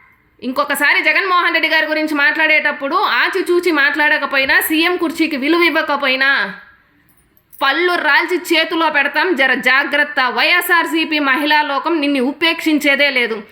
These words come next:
నిన్ని మాత్రం తాట తీయకుండా వదలంరా పవన్ కళ్యాణ్గా. ఈరోజు సభలో మాట్లాడుతూ ప్యాకేజీ కళ్యాణ్, పౌడర్ కళ్యాణ్,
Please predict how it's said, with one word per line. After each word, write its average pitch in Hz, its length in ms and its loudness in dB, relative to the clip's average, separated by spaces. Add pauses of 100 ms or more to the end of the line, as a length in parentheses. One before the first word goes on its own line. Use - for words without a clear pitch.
(320)
నిన్ని 294 500 2
మాత్రం 311 420 0
తాట 339 540 0
తీయకుండా 320 640 0
వదలంరా 277 440 -2
పవన్ 294 440 -2
కళ్యాణ్గా. 240 520 -2 (1400)
ఈరోజు 277 220 0
సభలో 311 420 0
మాట్లాడుతూ 302 680 0
ప్యాకేజీ 302 500 0
కళ్యాణ్, 285 520 -2
పౌడర్ 277 340 0
కళ్యాణ్, 285 400 0